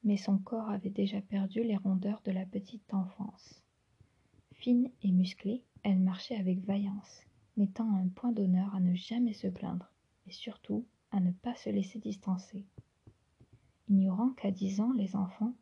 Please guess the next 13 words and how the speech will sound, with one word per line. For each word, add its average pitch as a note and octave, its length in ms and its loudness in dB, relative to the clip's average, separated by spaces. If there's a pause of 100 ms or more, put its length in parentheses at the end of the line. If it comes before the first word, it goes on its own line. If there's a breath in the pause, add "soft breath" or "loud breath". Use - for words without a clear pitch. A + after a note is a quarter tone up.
(180)
qu'ils F#3+ 220 -4
soient F#3 200 -4
petits G3 420 -4
ou, F3+ 320 6 (400)
ou G3+ 180 -2
humains, G3+ 400 4 (440)
se - 120 -4
lançaient F#3+ 320 2
rarement G#3+ 540 2
dans G#3 180 0
de F#3 140 -2
tels G3+ 260 -2
périples, F#3 600 -4